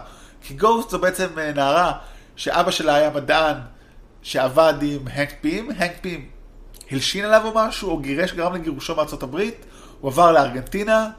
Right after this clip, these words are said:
הוא היה גרמני שעבר לארגנטינה כי הוא עשה משהו רע, הוא לא הראשון, ושם הוא עשה ניסוי, והניסוי כשל, והוא ואשתו מתו, והילדה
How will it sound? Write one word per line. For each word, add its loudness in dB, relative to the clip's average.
הוא 2
היה 4
גרמני -2
שעבר 4
לארגנטינה 0
כי -12
הוא -6
עשה -4
משהו -6
רע, 2
הוא -8
לא 6
הראשון, 0
ושם 4
הוא -2
עשה 2
ניסוי, -4
והניסוי -4
כשל, 0
והוא 0
ואשתו 0
מתו, -4
והילדה 2